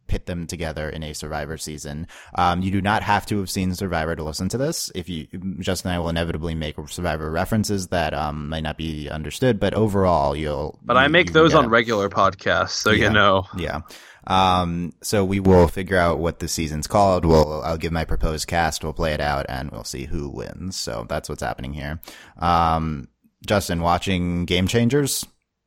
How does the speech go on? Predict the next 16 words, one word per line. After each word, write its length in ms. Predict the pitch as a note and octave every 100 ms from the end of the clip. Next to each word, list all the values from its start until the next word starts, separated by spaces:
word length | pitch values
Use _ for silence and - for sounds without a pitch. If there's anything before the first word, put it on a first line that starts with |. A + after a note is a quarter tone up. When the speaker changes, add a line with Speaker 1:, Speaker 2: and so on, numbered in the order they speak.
| _ _
Speaker 2:
I 760 | C#3 D#3 E3 E3 E3 D#3+ D#3+ D#3
have 280 | - D#3+ D#3+
it 80 | F3+
all 200 | C#3+ D3+
recorded. 580 | D3 C#3 B2+ A#2+ C#3 D3+
I 120 | - B2
have 140 | A#2
yet 300 | A2+ A2+ A#2+
to 80 | D3
start 340 | - B2 A#2+
watching. 520 | A2 G#2 - D3+ D#3 C3+
I'm 100 | A#2+
gonna 160 | A#2
binge 320 | G#2 G#2 G2+ A#2
it. 160 | - - _ -
Speaker 1:
Okay. 280 | D#2 D2+